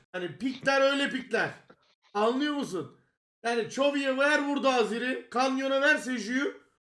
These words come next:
Mercy ile, Mercy ile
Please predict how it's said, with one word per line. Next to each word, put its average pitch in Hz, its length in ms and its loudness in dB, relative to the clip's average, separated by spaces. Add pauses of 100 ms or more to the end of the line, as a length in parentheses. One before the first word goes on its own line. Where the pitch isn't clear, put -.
(260)
Mercy 254 680 -2
ile, 277 380 0 (360)
Mercy 262 600 -4
ile 226 420 2